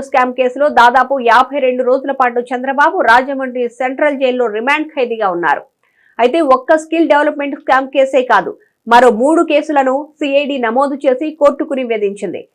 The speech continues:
అయితే అన్ని కేసుల్లో చంద్రబాబుకు ముందస్తు బెయిల్ మంజూరైంది. దీంతో ఏపీ సీఐడీ పునరాలోచనలో పడింది.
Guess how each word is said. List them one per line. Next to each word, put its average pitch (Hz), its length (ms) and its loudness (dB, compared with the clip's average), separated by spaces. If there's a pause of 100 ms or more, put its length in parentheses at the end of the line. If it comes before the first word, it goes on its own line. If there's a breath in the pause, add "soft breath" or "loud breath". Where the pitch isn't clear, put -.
(200)
అయితే 269 260 4
అన్ని 311 280 0
కేసుల్లో 320 340 4 (120)
చంద్రబాబుకు 311 600 0 (100)
ముందస్తు 285 360 -2 (160)
బెయిల్ 269 260 2
మంజూరైంది. 226 560 -2 (400)
దీంతో 269 220 4 (120)
ఏపీ 285 300 -2
సీఐడీ 277 480 4
పునరాలోచనలో 285 840 2
పడింది. 202 320 -2